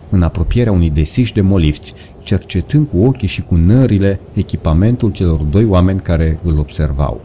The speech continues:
Se uita la ei ciudat de stăruitor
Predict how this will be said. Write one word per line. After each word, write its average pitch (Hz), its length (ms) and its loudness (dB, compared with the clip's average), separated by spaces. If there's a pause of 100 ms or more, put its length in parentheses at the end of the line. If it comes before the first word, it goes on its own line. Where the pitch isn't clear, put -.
(1900)
Se - 180 0
uita 139 280 2
la 151 120 0
ei 135 160 2
ciudat 127 560 2
de 117 80 -2
stăruitor 101 760 0